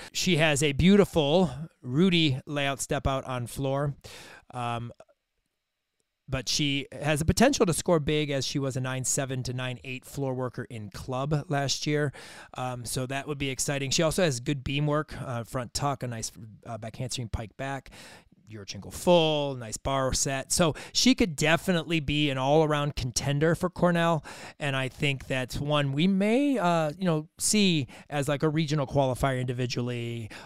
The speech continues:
or, you know, one of those type athletes that we'll be talking about, and I think that she will make an impact, uh, for Cornell this year, uh, possibly in all four events. So we'll have to see that,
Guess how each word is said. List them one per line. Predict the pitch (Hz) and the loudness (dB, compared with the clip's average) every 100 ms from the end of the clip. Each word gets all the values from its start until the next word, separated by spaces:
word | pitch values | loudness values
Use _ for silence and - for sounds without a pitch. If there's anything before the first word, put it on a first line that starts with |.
| - | -12
or, | 127 123 123 120 | -6 -6 -6 -8
you | 143 | -6
know, | 127 | -6
one | 123 151 151 | -4 -2 0
of | 143 | 2
those | 147 139 | 2 2
type | 151 143 | 0 0
athletes | 135 135 131 123 | -2 -2 -4 -4
that | 135 | -2
we'll | 127 | -2
be | 123 | -2
talking | 131 117 139 | -4 -4 -6
about, | 123 123 120 - - - - | -6 -4 -4 -6 -16 -20 -12
and | 123 123 | -8 -8
I | 120 | -6
think | - 123 | -8 -8
that | - | -4
she | - 156 | -2 0
will | 131 | 0
make | 123 131 - | -2 -6 -6
an | 127 | -8
impact, | 117 117 117 107 - - | -6 -4 -4 -6 -8 -8
uh, | 120 110 | -8 -8
for | - 117 | -6 -10
Cornell | - 117 113 110 | -8 -10 -8 -8
this | 110 104 - | -6 -4 -4
year, | 110 107 98 123 | -4 -6 -8 -12
uh, | - - | -16 -12
possibly | - 175 151 131 117 | -2 0 0 -2 -4
in | |
all | 113 113 | -4 -6
four | - 110 | -6 -8
events. | 104 104 107 | -6 -10 -10
So | - - 113 101 | -12 -8 -8 -8
we'll | 120 | -8
have | 110 - | -8 -10
to | - | -12
see | - | -12
that, | 104 107 | -12 -18